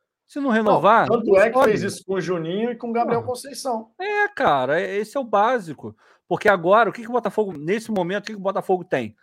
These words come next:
Speaker 1: Tem um jogador que tá se mostrando muito promissor, tá dando visibilidade pra ele, tá botando na vitrine, e daqui a alguns meses ele, ele pode assinar um pré-contrato com qualquer outro.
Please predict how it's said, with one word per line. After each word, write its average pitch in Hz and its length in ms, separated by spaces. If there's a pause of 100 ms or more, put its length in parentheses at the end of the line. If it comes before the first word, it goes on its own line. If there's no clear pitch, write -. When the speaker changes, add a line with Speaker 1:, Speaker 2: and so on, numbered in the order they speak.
(260)
Speaker 1:
Tem 135 120
um 156 100
jogador 175 580 (140)
que 180 60
tá 139 160
se - 100
mostrando 135 400
muito 175 300
promissor, 180 640 (760)
tá 165 100
dando 202 300
visibilidade 202 760
pra 220 200
ele, 170 260
tá 202 80
botando 185 480
na 247 120
vitrine, 214 680 (380)
e 202 80
daqui 220 380
a - 20
alguns 226 420
meses 185 680
ele, 165 340 (560)
ele 156 220
pode 220 520
assinar 214 300
um 226 40
pré-contrato 240 480
com 254 100
qualquer 247 240
outro. 269 360